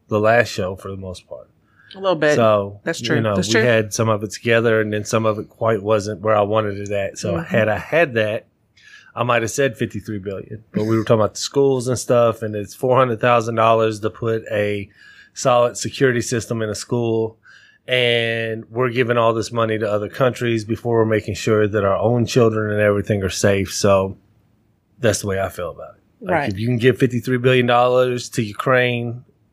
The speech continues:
Speaker 1: to help them fight a war, you can put four hundred thousand dollars into every school,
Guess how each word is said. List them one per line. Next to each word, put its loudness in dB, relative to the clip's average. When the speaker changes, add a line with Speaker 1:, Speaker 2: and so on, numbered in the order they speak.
Speaker 1:
to -4
help -2
them 0
fight -2
a -6
war, 2
you -4
can 0
put -2
four 0
hundred 0
thousand 2
dollars 0
into -8
every -6
school, -6